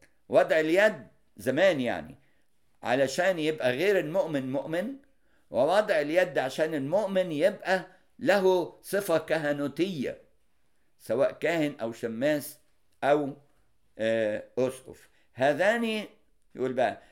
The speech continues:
"هذان إذ أرسل من الروح القدس انحدر إلى سلوكية،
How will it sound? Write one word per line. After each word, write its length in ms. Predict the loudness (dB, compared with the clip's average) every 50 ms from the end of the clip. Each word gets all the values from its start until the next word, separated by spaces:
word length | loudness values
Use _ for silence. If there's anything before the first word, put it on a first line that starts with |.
| _ _
"هذان 400 | -2 0 0 2 2 0 0 -2
إذ 300 | -4 -4 -6 -8 -6 -4
أرسل 560 | -2 -2 -2 -2 2 4 4 6 6 4 4
من 200 | 2 0 0 0
الروح 320 | 0 0 0 -2 -2 -2 -4
القدس 580 | -6 -6 -6 -6 -6 -4 -6 -8 -10 -14 -20 _ _ _ _ _ _ _ -8
انحدر 600 | -6 -6 -6 -6 -2 0 0 2 2 2 2 2
إلى 280 | 2 0 0 0 0 -2
سلوكية، 920 | -2 -4 -6 -6 -6 -6 -6 -8 -6 -4 0 0 0 0 -2 -4 -10